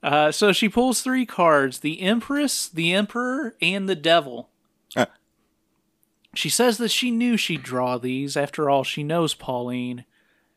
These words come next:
Speaker 1: She talks about Pauline's, uh, great-grandmother coming over from the old country.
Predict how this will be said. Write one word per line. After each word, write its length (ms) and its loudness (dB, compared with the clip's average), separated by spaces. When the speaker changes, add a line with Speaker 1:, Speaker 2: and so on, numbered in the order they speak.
Speaker 1:
She 140 -10
talks 300 2
about 280 2
Pauline's, 840 2
uh, 400 -2
great-grandmother 1040 0
coming 320 -4
over 260 0
from 200 -8
the 120 -2
old 240 -2
country. 680 -8